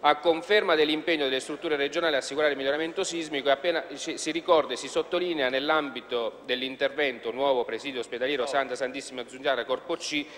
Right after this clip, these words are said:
su proposta del servizio, l'assegnazione di ulteriori quattro milioni e mezzo sulla base del decreto del capo dipartimento della protezione civile.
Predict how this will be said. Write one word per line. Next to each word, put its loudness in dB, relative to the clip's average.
su -8
proposta 4
del 0
servizio, -4
l'assegnazione -2
di -6
ulteriori -2
quattro 0
milioni -4
e -4
mezzo -6
sulla -4
base 0
del -6
decreto -6
del -4
capo 0
dipartimento -4
della -2
protezione -8
civile. -4